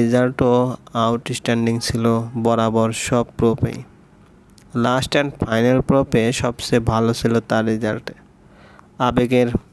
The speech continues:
আবেগের মনে আছে ফাইনাল প্রপের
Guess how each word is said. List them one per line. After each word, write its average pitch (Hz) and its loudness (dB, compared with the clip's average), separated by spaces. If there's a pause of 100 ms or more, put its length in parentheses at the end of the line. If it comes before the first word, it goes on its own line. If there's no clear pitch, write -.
(1600)
আবেগের 131 0 (120)
মনে 120 4 (120)
আছে 139 0 (260)
ফাইনাল 117 0 (220)
প্রপের 120 -2